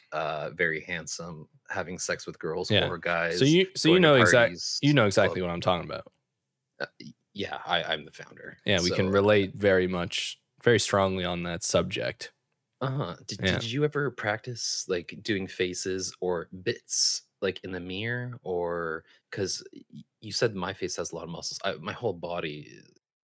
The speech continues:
Speaker 1: I'm,
Speaker 2: Ton.
Speaker 1: I'm
Speaker 2: You have
Speaker 1: toned.
Speaker 2: a
Speaker 1: I'm,
Speaker 2: lot of
Speaker 1: uh,
Speaker 2: muscles, yeah.
Speaker 1: I have muscles everywhere. They're
Speaker 2: Yeah.
Speaker 1: huge, and they're so big, they interfere
Speaker 2: Yeah.
Speaker 1: with my daily life. But I'm, I'm
Speaker 2: Uh-huh.
Speaker 1: curious, uh, your, your muscles, um,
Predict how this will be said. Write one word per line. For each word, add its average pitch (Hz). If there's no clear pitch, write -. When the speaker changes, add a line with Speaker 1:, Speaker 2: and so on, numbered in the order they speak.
Speaker 1:
I'm, -
Speaker 2:
Ton. 117
Speaker 1:
I'm 98
Speaker 2:
You 107
have 123
Speaker 1:
toned. 90
Speaker 2:
a 110
Speaker 1:
I'm, 104
Speaker 2:
lot 101
of 87
Speaker 1:
uh, 90
Speaker 2:
muscles, -
yeah. 87
Speaker 1:
I -
have 104
muscles 101
everywhere. 90
They're 92
Speaker 2:
Yeah. 87
Speaker 1:
huge, -
and 87
they're 95
so 107
big, 90
they 90
interfere 92
Speaker 2:
Yeah. 90
Speaker 1:
with 87
my 82
daily 85
life. 95
But 104
I'm, 98
I'm 110
Speaker 2:
Uh-huh. 92
Speaker 1:
curious, 98
uh, -
your, 113
your 104
muscles, 80
um, 90